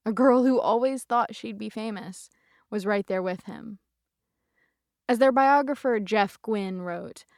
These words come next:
"Clyde and Bonnie both saw lives devoted to crime as offering possibilities that going straight couldn't. Clyde wanted control. Bonnie wanted excitement. They weren't fools.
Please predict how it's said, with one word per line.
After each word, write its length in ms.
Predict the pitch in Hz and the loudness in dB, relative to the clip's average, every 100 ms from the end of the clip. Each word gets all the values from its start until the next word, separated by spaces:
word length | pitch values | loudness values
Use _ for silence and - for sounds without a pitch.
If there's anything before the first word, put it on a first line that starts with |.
| _ | _
"Clyde 400 | - 294 277 302 | -4 4 6 6
and 180 | 330 277 | 2 2
Bonnie 320 | 226 214 208 | 2 0 -2
both 320 | 202 202 208 - | -2 -2 -2 -6
saw 360 | - 202 190 | -4 0 0
lives 460 | 185 196 226 240 220 | 2 4 4 4 0
devoted 400 | 233 214 208 202 | -4 -2 -2 -4
to 80 | 214 | -6
crime 420 | - 190 185 196 | -6 -4 -4 -4
as 180 | - 214 - | -6 -4 -2
offering 480 | 214 - 247 233 | -2 -2 -4 -4
possibilities 960 | 220 - 226 - 214 202 196 196 196 185 | -4 -4 -4 -4 -6 -6 -6 -6 -8 -8
that 200 | 190 - | -10 -8
going 360 | 196 185 190 | -8 -8 -10
straight 500 | 185 - 202 185 - - | -12 -10 -10 -10 -14 -20
couldn't. 560 | - - - - - _ _ _ _ _ | -16 -14 -14 -18 -20 _ _ _ _ _
Clyde 380 | - 226 220 226 | -4 0 2 2
wanted 360 | 214 208 202 180 | -2 -4 -6 -8
control. 600 | 202 185 - - - - _ _ _ | -10 -10 -10 -12 -12 -16 _ _ _
Bonnie 320 | 220 226 226 | 2 4 4
wanted 280 | 226 214 208 | 2 0 -4
excitement. 800 | 190 - - 175 - - - - _ - | -6 -10 -10 -10 -10 -16 -18 -20 _ -6
They 100 | 226 | 0
weren't 260 | 240 277 - | 2 0 -2
fools. 580 | - 247 190 - - | -4 -2 -2 -6 -16